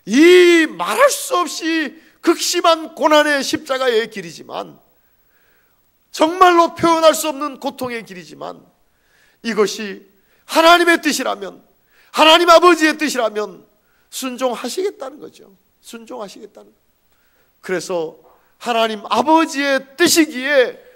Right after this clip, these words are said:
그는 이 고난의 십자가의 길을 택했으며, 말할 수 없는 그 고통의 자리에 들어가셨던 것입니다. 두 번째는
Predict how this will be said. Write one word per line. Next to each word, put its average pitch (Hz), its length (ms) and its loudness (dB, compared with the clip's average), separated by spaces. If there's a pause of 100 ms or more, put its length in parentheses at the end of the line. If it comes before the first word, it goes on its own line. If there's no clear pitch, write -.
(220)
그는 165 360 -10 (380)
이 269 320 0 (120)
고난의 226 520 4
십자가의 202 560 -4
길을 170 300 -8
택했으며, 147 720 -12 (500)
말할 247 400 2
수 - 160 -8
없는 277 320 -8
그 - 320 -8
고통의 214 500 -8
자리에 156 640 -6 (400)
들어가셨던 175 1160 -12 (140)
것입니다. - 500 -20 (1900)
두 151 120 -12
번째는 127 560 -12